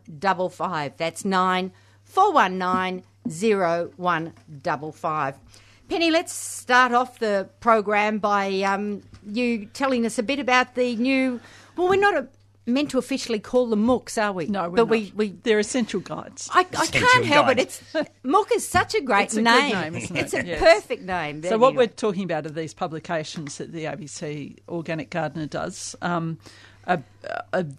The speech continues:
Speaker 2: that are a compilation of articles from the magazine, plus some specially commissioned articles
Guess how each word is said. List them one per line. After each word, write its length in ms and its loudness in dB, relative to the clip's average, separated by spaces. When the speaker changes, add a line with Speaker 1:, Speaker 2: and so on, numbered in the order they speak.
Speaker 2:
that 180 2
are 120 2
a 40 -2
compilation 1120 -2
of 580 -6
articles 500 0
from 220 -4
the 80 -4
magazine, 560 -6
plus 260 -4
some 260 -6
specially 440 -6
commissioned 480 -8
articles 520 -4